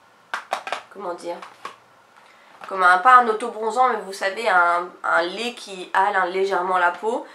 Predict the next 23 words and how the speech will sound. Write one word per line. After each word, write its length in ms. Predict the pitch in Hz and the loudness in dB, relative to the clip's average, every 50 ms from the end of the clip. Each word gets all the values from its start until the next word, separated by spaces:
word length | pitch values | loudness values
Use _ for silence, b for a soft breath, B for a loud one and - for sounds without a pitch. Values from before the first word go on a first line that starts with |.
| B B B - | B B B -20
puisque 240 | - 202 - - 202 | -20 -18 -12 -6 -6
je, 180 | 196 190 185 175 165 165 165 | -6 -4 -4 -6 -6 -6 -8
je 120 | - - 175 | -10 -14 -14
sais 160 | - - 185 | -12 -10 -8
pas, 120 | 190 208 | -8 -8
je 120 | - - - | -8 -8 -10
comprends 300 | 190 190 190 196 196 190 | -12 -12 -10 -10 -8 -2
pas... 320 | 202 208 220 214 196 185 | 0 2 2 2 2 0
Euh, 160 | 175 175 170 170 - _ _ _ _ _ _ _ _ _ _ _ _ _ _ - | -2 -2 -4 -6 -12 _ _ _ _ _ _ _ _ _ _ _ _ _ _ -4
teint 180 | - 220 220 220 | 2 4 6 6
naturellement 680 | 220 220 220 - 240 220 214 208 208 208 214 220 - - | 6 4 4 0 -2 -2 -2 -2 0 -2 -2 -2 0 0
hâlé, 340 | 196 196 196 208 220 220 | -2 -2 -2 -4 -6 -6
lumineux, 420 | 208 202 196 196 196 196 208 226 220 - | -6 -6 -6 -6 -6 -6 -6 -8 -8 -8
unifié. 460 | 214 214 208 202 196 196 - - 226 240 | -10 -12 -12 -12 -12 -14 -14 -14 -12 -10
Ils 120 | 226 190 | -10 -12
disent 220 | 190 - - - | -12 -12 -12 -10
de 120 | 190 196 190 | -4 -4 -4
laisser 440 | 185 180 180 185 190 196 - - 220 | -2 -2 -4 -4 -4 -6 -8 -8 -12
sécher 340 | - 226 220 214 - 233 | -8 -8 -6 -6 -2 0
avant 200 | 214 202 196 196 | 0 0 0 0
de 60 | 196 196 | -2 -4
s'habiller. 720 | - 214 196 185 185 185 185 190 196 202 220 254 262 262 B B B B B B B - | -6 -6 -8 -8 -8 -12 -12 -10 -8 -8 -8 -8 -10 -12 B B B B B B B -10
Euh... 800 | - 185 185 180 180 180 175 180 180 175 175 175 175 180 180 | -8 -6 -4 -4 -4 -4 -4 -4 -6 -6 -6 -8 -8 -10 -12